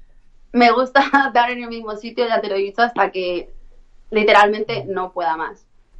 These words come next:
Speaker 2: Mm, vale. Así, así fue la primera, eh, derrota sonada de, de Raymond Daniels. No sé si sabes quién es Raymond Daniels, que, mm, eh, peleaba en Point Fight, era, era como el Michael Jordan del Point Fight.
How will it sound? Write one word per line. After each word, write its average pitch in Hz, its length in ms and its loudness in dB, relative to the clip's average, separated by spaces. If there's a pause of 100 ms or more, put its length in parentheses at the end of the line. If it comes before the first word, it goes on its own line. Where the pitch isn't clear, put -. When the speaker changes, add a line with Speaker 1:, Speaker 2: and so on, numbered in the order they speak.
(120)
Speaker 2:
Mm, 117 760 -14
vale. 104 240 -14 (240)
Así, 208 540 -4 (440)
así 196 1080 -2
fue 175 160 -8
la 180 380 -2
primera, 160 460 -8 (100)
eh, 147 280 -8
derrota 151 400 -10
sonada 156 500 -10
de, 135 720 -8
de 123 100 -10
Raymond 143 360 -10
Daniels. 143 520 -10
No 127 140 -18
sé 139 140 -16
si 143 80 -16
sabes 135 260 -12
quién 135 180 -16
es 127 80 -14
Raymond 127 260 -16
Daniels, 170 420 -14 (720)
que, 131 460 -10
mm, 120 400 -14 (220)
eh, 120 800 -14
peleaba 151 520 -4
en 151 280 -8
Point 147 240 -8
Fight, 170 280 -10
era, 143 460 -12
era 147 260 -10
como 151 160 -10
el 135 60 -10
Michael 156 340 -6
Jordan 156 280 -6
del 170 140 -6
Point 143 200 -12
Fight. 185 300 -8